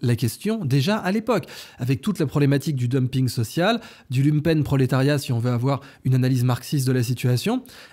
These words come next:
et en tout cas donc, bah, de l'enchérissement à la baisse, euh, des salaires dans le cas du marché du travail français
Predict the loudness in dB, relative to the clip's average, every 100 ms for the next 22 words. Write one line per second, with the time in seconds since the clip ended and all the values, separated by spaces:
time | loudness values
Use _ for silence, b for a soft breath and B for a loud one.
0 | B 0 0 -2 0 2 0 0 -2 -2
1 | -2 -2 -2 -2 -2 -2 -2 -4 -2 0
2 | 0 -2 -4 -12 B B B -2 0 0
3 | 0 2 0 -2 B B B 0 2 2
4 | 2 2 0 0 -2 -2 -2 0 0 -2
5 | -2 -2 -2 -6